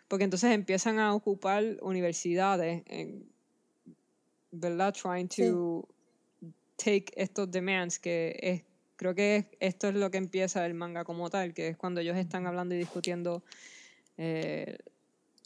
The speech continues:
Speaker 1: la filosofía del grupo como tal. Em,
Speaker 2: Sí, porque el manga comienza con la explosión en uno de los Occupied Universities de la otra vez.
Speaker 1: Exacto.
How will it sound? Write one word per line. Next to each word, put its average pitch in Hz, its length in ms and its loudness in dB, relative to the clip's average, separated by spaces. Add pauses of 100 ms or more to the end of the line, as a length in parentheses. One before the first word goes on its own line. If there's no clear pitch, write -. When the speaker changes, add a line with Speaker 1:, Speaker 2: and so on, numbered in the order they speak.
(640)
Speaker 1:
la 170 180 0
filosofía 185 880 2
del 185 180 2
grupo 185 300 0
como 180 260 -4
tal. 180 500 0 (680)
Em, 156 680 -8
Speaker 2:
Sí, 269 300 2
porque 247 520 2
el 247 200 2
manga 247 380 0
comienza 277 500 -4
con 233 600 -2
la 220 180 -2
explosión 226 840 0 (100)
en 240 200 -2
uno 240 280 0
de 240 60 2
los 240 200 2
Occupied 240 560 0
Universities 233 1000 -2
de 208 120 -4
la 196 180 -2
otra 233 360 -2
vez. 180 220 -10 (920)
Speaker 1:
Exacto. 170 560 -4